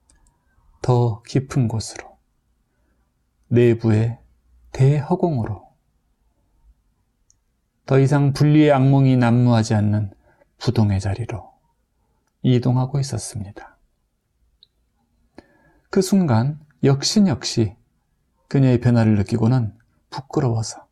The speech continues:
정신을 차리고 몸을 거두어 처형 앞으로 미끄러지듯 바람처럼 움직여 갔습니다. 그리고 처형에게 자기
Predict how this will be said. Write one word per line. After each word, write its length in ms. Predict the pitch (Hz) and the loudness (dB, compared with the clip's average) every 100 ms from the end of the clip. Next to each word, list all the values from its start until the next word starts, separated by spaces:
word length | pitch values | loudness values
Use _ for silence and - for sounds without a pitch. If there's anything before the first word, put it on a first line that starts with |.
| _ _ _ _ _ _ _ | _ _ _ _ _ _ _
정신을 400 | - 143 147 156 | 0 2 2 0
차리고 360 | 147 147 139 139 | 0 2 4 4
몸을 280 | 123 123 | 4 2
거두어 520 | 113 107 104 104 98 - _ _ _ _ _ _ | 2 -2 -2 -4 -4 -8 _ _ _ _ _ _
처형 380 | - 185 156 131 | -4 0 2 0
앞으로 500 | 107 - 113 104 - _ _ | -2 -4 -4 -4 -8 _ _
미끄러지듯 680 | 135 120 - 117 - - - | -2 -2 0 0 -2 -4 -4
바람처럼 680 | 104 110 110 - 127 131 139 _ _ _ | -2 0 -2 -4 -4 -4 -8 _ _ _
움직여 440 | - 147 139 127 110 | -2 0 0 -4 -6
갔습니다. 720 | 98 - - 98 _ - _ _ _ _ _ _ _ _ _ _ - _ | -8 -10 -14 -18 _ -20 _ _ _ _ _ _ _ _ _ _ -20 _
그리고 300 | - 127 127 | 0 2 2
처형에게 680 | 123 175 156 120 107 110 123 - _ _ _ _ | 0 0 2 2 2 -2 -4 -10 _ _ _ _
자기 580 | - 120 110 117 113 110 | -4 -2 2 2 2 -2